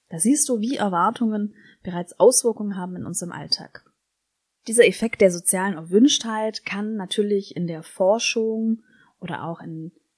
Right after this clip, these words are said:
wenn es um statistische Erhebungen geht, um Meinungsumfragen,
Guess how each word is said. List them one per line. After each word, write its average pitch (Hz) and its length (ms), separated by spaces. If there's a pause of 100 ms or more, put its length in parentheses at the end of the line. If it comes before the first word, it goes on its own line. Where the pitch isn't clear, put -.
(160)
wenn 165 120
es 170 120
um 165 100
statistische - 800
Erhebungen 208 760
geht, 208 500
um 165 320
Meinungsumfragen, 202 1200